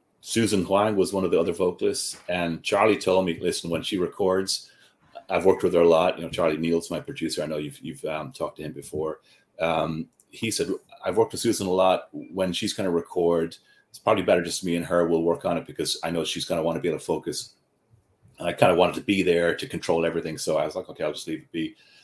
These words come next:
And again, she interpreted and changed a little bit, but the results are fantastic. The way she took that, those, um, original vocals and made them her own and adjusted certain lines. You just,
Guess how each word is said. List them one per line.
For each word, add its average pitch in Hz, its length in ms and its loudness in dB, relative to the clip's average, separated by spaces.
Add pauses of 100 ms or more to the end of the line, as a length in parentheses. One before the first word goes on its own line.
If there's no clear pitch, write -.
(100)
And 92 120 2
again, 101 220 4
she 107 240 0
interpreted 90 580 2
and 85 80 -10
changed 92 380 -4
a - 20 -10
little 85 200 -4
bit, 71 260 -4
but 80 240 -4 (240)
the - 80 -4
results 95 320 0
are - 40 -14
fantastic. 78 540 -12 (140)
The 73 80 -20
way 85 240 -4
she 76 180 -8
took - 300 -10
that, 71 300 -8 (120)
those, 73 360 -6
um, 71 340 -6
original 73 320 -10
vocals 73 420 -6
and 71 160 -8
made 85 220 -2
them 85 140 -2
her 78 260 -2
own 76 340 -6 (380)
and 73 540 -6 (420)
adjusted 87 440 -2
certain 78 360 -2
lines. 73 600 -4
You - 140 -6
just, - 300 -8